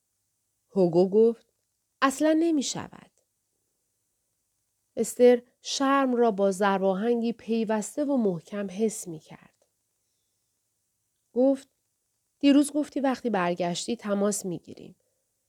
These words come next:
برای همین زنگ زدم. فقط به این خاطر. در غیر این صورت مسلم است که به هیچ وجه تماس نمی‌گرفتم.» هوگو گفت: «مهم نیست.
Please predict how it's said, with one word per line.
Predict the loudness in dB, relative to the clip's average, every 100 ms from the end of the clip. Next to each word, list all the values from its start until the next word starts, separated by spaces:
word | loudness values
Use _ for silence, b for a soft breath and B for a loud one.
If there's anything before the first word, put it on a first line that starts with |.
| _
برای | 4 4
همین | 4 2 2 0
زنگ | -4 -8 -8
زدم. | -12 -16 -18 -20 -20 _ _ _ _ _ _ _ _ _
فقط | 4 4 4
به | -2
این | -4 -6
خاطر. | -8 -14 -16 -18 -20 -20 _ _ _ _ _ _ _ _ _ _ 0
در | 2
غیر | 4 4
این | 2 0
صورت | 0 0 0 -4 _ 0
مسلم | 2 4 4 4 2
است | -4 -4
که |
به | 0
هیچ | 0 0 -2 -6
وجه | -8 -8
تماس | -6 -4 -4 0
نمی‌گرفتم.» | 0 0 -4 -10 -14 -20 -20 -20 _ _ _ _ _ _ _ _ _ _ _ _ _ _ _ _ _ _ _ _ _ -4
هوگو | 0 0 0
گفت: | 0 0 -4 _ _ _ _ _ 0
«مهم | 4 6
نیست. | 4 2 -6